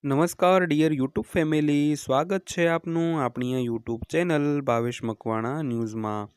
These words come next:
તો સૌથી પહેલા બધાને જાજા કરીને જય શ્રી કૃષ્ણ, જય માતાજી, હર હર મહાદેવ.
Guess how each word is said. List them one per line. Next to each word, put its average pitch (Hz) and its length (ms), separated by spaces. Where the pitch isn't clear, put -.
તો 156 120
સૌથી 143 380
પહેલા 143 340
બધાને 123 460
જાજા 117 320
કરીને 139 580
જય 117 140
શ્રી 156 200
કૃષ્ણ, 156 680
જય 117 180
માતાજી, 147 600
હર 120 200
હર 143 180
મહાદેવ. 113 760